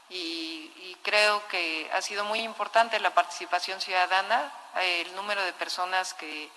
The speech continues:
utilizan de manera adecuada el cubrebocas ha ido incrementándose en la ciudad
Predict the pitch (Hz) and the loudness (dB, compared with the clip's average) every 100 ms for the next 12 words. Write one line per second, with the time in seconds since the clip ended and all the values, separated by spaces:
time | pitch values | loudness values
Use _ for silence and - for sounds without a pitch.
0 | - - - - 185 180 190 196 202 202 | -20 -20 -20 -16 -14 -10 -8 -6 -2 4
1 | 190 180 165 - - - 170 170 170 175 | 4 2 -6 -14 -20 -10 -6 0 2 4
2 | 180 180 180 - 175 170 170 - 165 170 | 8 8 6 6 6 8 4 0 -4 -2
3 | 175 190 208 214 226 185 170 170 170 156 | 0 0 6 4 4 0 -2 -6 -6 -6
4 | 156 160 170 175 180 - 165 165 170 175 | -6 2 6 6 2 -6 -4 -4 -4 6
5 | 214 | 8